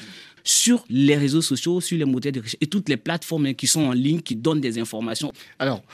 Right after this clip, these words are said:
Speaker 2: on parle pour une entreprise, euh, d'obtenir de meilleures performances, mais aussi, euh, de contrer les risques,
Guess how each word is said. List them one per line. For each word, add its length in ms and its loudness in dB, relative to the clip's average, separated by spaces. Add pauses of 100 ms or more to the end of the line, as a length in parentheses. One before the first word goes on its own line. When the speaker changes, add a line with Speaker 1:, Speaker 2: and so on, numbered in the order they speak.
(220)
Speaker 2:
on 100 -4
parle 260 0
pour 200 2
une 100 4
entreprise, 580 -2 (360)
euh, 80 -2
d'obtenir 560 -2
de 100 -6
meilleures 400 0
performances, 720 -6 (120)
mais 340 0
aussi, 480 -4 (400)
euh, 260 -4
de 220 -4
contrer 480 2
les 100 6
risques, 360 0